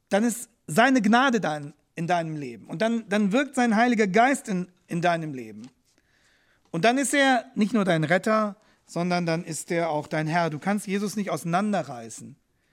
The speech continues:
Dann wirkt er auch durch seinen Heiligen Geist in deinem Leben, dann verändert er dich auch.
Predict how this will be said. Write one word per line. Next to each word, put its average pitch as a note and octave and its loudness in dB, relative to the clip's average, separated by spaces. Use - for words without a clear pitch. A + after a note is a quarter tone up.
Dann G3 0
wirkt C#4 2
er A#3 6
auch G3+ -2
durch A3 -2
seinen G#3+ 2
Heiligen G3+ 0
Geist F#3 0
in E3 -6
deinem E3+ 0
Leben, E3+ -4
dann B3+ -2
verändert C#4 -2
er F3 -2
dich D3 -10
auch. B2 -12